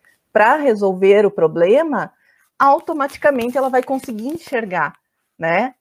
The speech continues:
Tem um, uma experiência que foi feita com jogadores de Tetris, né, no, no livro Jeito Harvard de Ser Feliz. E o autor, depois dessa experiência, é, constata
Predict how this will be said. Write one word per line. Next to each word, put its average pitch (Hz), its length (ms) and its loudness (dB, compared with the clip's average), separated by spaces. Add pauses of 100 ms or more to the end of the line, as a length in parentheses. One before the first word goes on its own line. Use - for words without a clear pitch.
Tem 247 240 0
um, 202 840 -2 (140)
uma 170 880 -2 (340)
experiência 202 760 -2
que - 80 -20
foi 185 160 -4
feita 196 540 -4
com 185 200 -10
jogadores 202 560 0
de 214 120 -6
Tetris, - 880 -2
né, 170 220 -2
no, 196 80 -2 (100)
no 190 260 -2
livro 196 280 0
Jeito 202 260 0
Harvard 185 400 0
de - 80 -20
Ser 196 160 0
Feliz. 202 500 0 (540)
E 208 80 -2
o 202 60 6
autor, 233 500 4
depois 202 400 -2
dessa 190 240 -4
experiência, 175 960 -8 (460)
é, 170 800 4 (440)
constata 233 1000 -2